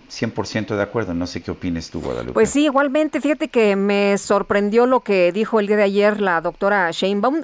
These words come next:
Speaker 2: que, pues, también es
Speaker 1: Que es
Speaker 2: científica, ¿no?
Speaker 1: científica,
Speaker 2: Además,
Speaker 1: claro.
Speaker 2: y tiene que
Speaker 1: Ujú.
Speaker 2: apoyar a su gremio. Eh, eh, y, y bueno, eh, la verdad es que, eh, con mucho agrado escuché lo que dijo la doctora, ¿no? Este,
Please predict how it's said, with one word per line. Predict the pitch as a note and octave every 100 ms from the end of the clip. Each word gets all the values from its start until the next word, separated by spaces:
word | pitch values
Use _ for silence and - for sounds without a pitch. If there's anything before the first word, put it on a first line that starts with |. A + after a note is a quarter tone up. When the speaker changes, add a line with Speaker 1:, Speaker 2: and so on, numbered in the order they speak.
| F#3
Speaker 2:
que, | F#3 F3 -
pues, | F3+ D#3+
también | F3 F3 A3
es | C4
Speaker 1:
Que |
es | C4+
Speaker 2:
científica, | - F3 F3+ G#3+ C#4 D#4+ - F#3+
¿no? | F3+ G#3+
Speaker 1:
científica, | C#4+
Speaker 2:
Además, | F#3 F3 F3 F#3+ A3+ D#4
Speaker 1:
claro. | -
Speaker 2:
y | G3+
tiene | G#3+ B3 B3
que | B3
Speaker 1:
Ujú. |
Speaker 2:
apoyar | G#3+ G#3 G#3+
a | B3
su | - G#3
gremio. | F3+ G#3 A3 D4 - - -
Eh, | - F#3 F#3 F3 C#3+
eh, | F3+ D#3 -
y, | F#3 F3 F#3
y | F3
bueno, | F#3+ A#3 B3 G#3
eh, | E3+ D#3+ D#3 F#3
la | D#3+ E3
verdad | F3+ F3 G#3+
es | A3+
que, | - F3+ - - -
eh, | - F3 -
con | F#3+ G3+
mucho | A#3 -
agrado | G3 F#3+ G3+ G3+
escuché | - F3 - F#3+
lo | G3
que | - D#3+
dijo | F3 - F3+
la | D#3+ D#3+
doctora, | D#3+ - F#3+ A#3 F#3
¿no? | E3 F#3+ F3+
Este, | - D#3 D3 - - D#3+ D3 F3+